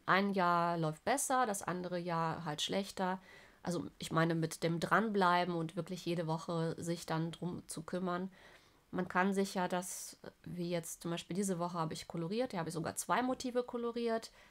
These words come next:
Die erste Woche war zum Beispiel nur eine einzige Magnolia, aber das Motiv an sich ist schon so groß,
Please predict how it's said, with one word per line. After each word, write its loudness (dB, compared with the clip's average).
Die 2
erste 2
Woche 0
war 0
zum -4
Beispiel -2
nur 0
eine 0
einzige -2
Magnolia, 0
aber -2
das -4
Motiv -4
an 0
sich 0
ist -4
schon -2
so -2
groß, -2